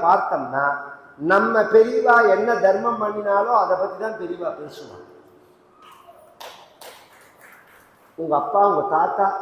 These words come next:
என்ன தர்மம் பண்ணினாலோ அதை பத்தி தான் பேசுவாங்க. வெங்கட்ராமையரை பத்தி பேசும்போது அவர் பண்ணின தர்மம் உபன்யாசம். அதனால உபன்யாசம் யாருன்னு கேட்டார். "இது யார் உபன்யாசம்?"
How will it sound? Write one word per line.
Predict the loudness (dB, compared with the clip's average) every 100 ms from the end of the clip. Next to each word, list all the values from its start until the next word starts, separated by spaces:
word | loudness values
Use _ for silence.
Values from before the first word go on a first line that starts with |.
| -10 -16 -8
என்ன | -4 -2
தர்மம் | -4 -4 -4 -4 -6
பண்ணினாலோ | -8 -8 -4 -4 -2
அதை | -2 -2 -2
பத்தி | -6 -8 -6
தான் | -6 -6
பேசுவாங்க. | -12 -16 -20 -20 -20 _ _ _ _ _ -20 -20 -20 -20 -20 _ _ 0
வெங்கட்ராமையரை | 2 4 4 4 6 4 4 2
பத்தி | 0 2
பேசும்போது | 4 4 2 -2 2 2 2
அவர் | 0 -2 -2
பண்ணின | -4 -4
தர்மம் | -6 -6 -8 -10 -12
உபன்யாசம். | -4 -4 -4 -10 -12 -18 -20 -20 _ _ _
அதனால | -2 2 2 2
உபன்யாசம் | 0 0 0 0 -2
யாருன்னு | 0 0 0 -4
கேட்டார். | -6 -6 -8 -12 -18 _ -20 _ _ _
"இது | 4
யார் | 6 6
உபன்யாசம்?" | 4 0 0 -2 -4 -10